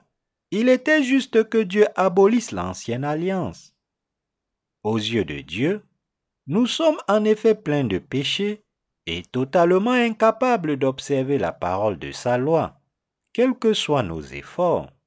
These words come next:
Malgré cela, à l'époque de l'Ancien Testament, mais aussi à celle du Nouveau Testament,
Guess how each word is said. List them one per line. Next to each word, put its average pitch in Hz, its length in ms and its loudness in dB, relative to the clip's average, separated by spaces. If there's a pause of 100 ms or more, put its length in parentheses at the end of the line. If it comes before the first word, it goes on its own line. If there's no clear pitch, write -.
(840)
Malgré 196 440 0
cela, 76 500 -6 (760)
à 208 100 4
l'époque 262 380 0
de 143 100 4
l'Ancien 107 480 0
Testament, 139 760 -6 (600)
mais 67 260 -16
aussi 90 360 -6
à 71 100 -4
celle 87 300 -8
du 69 120 -14
Nouveau 67 320 -14
Testament, 131 760 -8